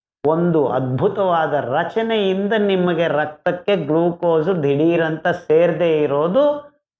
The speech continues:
ದೇವರು ಮಾಡಿರೋ ಅದ್ಭುತವಾದ ರಚನೆ.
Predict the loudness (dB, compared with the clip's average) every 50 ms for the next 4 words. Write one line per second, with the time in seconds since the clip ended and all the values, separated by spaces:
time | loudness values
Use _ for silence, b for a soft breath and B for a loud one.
0 | _ _ _ -2 2 2 2 2 2 0 0 -2 -2 -2 -2 0 0 0 0 0
1 | 0 -2 -2 -4 -8 -14 _ _ _ _ _ _ -2 -2 0 0 -2 -4 -6 -4
2 | -4 -2 -2 -2 -2 0 0 -2 -2 -2 -2 -2 -2 -2 -4 -4 -6 -6 -6 -8
3 | -8 -6 -4 -2 -2 -2 -2 -2 -4 -6 -8